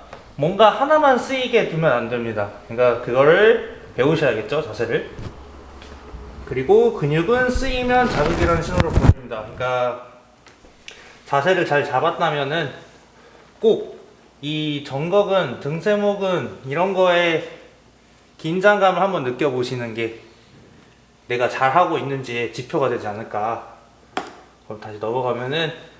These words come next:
이번에는 교정운동 솔루션 책인데, 어, 여기서는 경추를 굉장히 강조를 합니다. 이제 경추는 견갑골 안정화근들이 부착되어 있습니다. 경추에는.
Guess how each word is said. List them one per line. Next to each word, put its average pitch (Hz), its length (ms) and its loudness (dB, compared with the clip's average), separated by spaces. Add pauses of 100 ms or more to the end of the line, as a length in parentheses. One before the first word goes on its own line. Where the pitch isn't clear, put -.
(440)
이번에는 151 580 0
교정운동 156 640 2
솔루션 170 600 0
책인데, 135 960 -4 (240)
어, 113 220 -6
여기서는 190 500 2
경추를 214 1040 2
굉장히 208 760 -2
강조를 143 840 0
합니다. 156 500 -6 (840)
이제 127 180 -6
경추는 165 800 -4 (960)
견갑골 160 520 -2
안정화근들이 165 840 -2
부착되어 - 500 -6
있습니다. 107 360 -8
경추에는. 120 540 -6